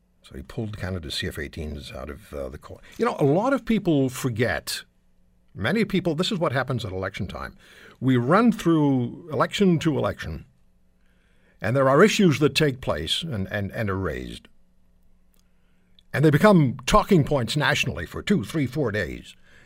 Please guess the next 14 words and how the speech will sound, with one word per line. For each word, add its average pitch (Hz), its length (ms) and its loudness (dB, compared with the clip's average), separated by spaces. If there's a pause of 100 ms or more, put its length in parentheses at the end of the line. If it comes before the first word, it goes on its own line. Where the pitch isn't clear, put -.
(380)
And 131 100 -2
everyone 185 360 8
swears 156 580 4
they'll 139 220 2
never 165 200 2
forget. 120 380 -2 (100)
And 104 140 -6
then 175 180 2
when 165 140 2
the 143 60 2
next 139 200 -2
election 117 380 -2
comes 80 200 -8
around 67 460 -8